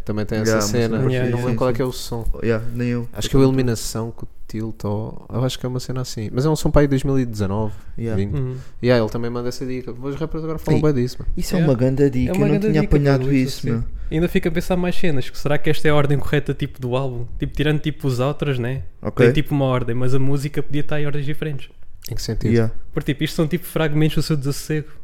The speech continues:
Speaker 3: Tipo, como o livro do Desassossego. O
Speaker 2: Damn.
Speaker 3: Desassossego também, tipo, são
Speaker 1: Ok.
Speaker 3: fragmentos.
Speaker 2: Estou
Speaker 3: Tipo, não é uma
Speaker 2: a perceber.
Speaker 3: história completa, é um, são fragmentos, tipo,
Speaker 2: Yeah.
Speaker 3: do Bernardo Soares.
Speaker 2: Achas que pode ser
Speaker 3: E,
Speaker 2: mais
Speaker 3: e, tipo, no livro do Desassossego tens, tens duas ordens diferentes. A gente vai pela ordem cronológica e a gente junta por temas.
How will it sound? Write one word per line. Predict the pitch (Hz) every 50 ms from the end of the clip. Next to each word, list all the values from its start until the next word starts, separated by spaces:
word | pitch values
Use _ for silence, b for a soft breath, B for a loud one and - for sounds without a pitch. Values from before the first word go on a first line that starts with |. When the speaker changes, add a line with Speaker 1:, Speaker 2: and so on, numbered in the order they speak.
| - - - -
Speaker 3:
Tipo, | 135 123 -
como | - 131 131 127
o |
livro | 131 131 127
do | 135 127
Desassossego. | 120 127 127 - - 151 135 127 -
O | - - - - - - - - 113
Speaker 2:
Damn. | 107 110
Speaker 3:
Desassossego | 110 107 101 - - - - -
também, | - 139 131 135 135 135
tipo, | - 147 135 -
são | - 135
Speaker 1:
Ok. | 139 -
Speaker 3:
fragmentos. | 147 147 143 139 131 135 143 147 151 151 - - - - - - - - - - - - - - - - - - - - - - - -
Speaker 2:
Estou | - - 139
Speaker 3:
Tipo, | -
não | 131 135
é |
uma | 143 147 135
Speaker 2:
a |
perceber. | 113
Speaker 3:
história | - - 143 143 143
completa, | - - 151 143 - 151 143 - 123
é |
um, | 120 120 120
são | - 127 120
fragmentos, | - 123 120 120 123 123 123 131 135 131
tipo, | - - -
Speaker 2:
Yeah. | 107 104 107
Speaker 3:
do | 120 127 131
Bernardo | 120 127 123 127 127 123 -
Soares. | - - - 127 131 131 - - b b b b b -
Speaker 2:
Achas | 117 - 123 113
que | -
pode | - 123 117 -
ser | - - 120
Speaker 3:
E, | 135
Speaker 2:
mais | 139 117 117 120 120 117
Speaker 3:
e, | 120
tipo, | 120 - 120 - - 123
no | 127 135 - - - -
livro | 143 135 - 135
do |
Desassossego | 127 - - - - - - 143 143 -
tens, | - 143 131 131 123 - - -
tens | - 143 135 123
duas | 127 143 143 127
ordens | 143 147 135 143 139 131
diferentes. | 139 - - 151 139 131 - 131
A | 117
gente | 110 123 120 -
vai | - 131 123
pela | - - 127 127
ordem | 123 - 135 127
cronológica | - - 131 127 123 131 135 135 127 139 135 - 143
e | 135 135 131
a | 127
gente | 120 135 135 127 -
junta | 139 127 - 131
por | - - 117 -
temas. | - 139 135 123 123 120 - -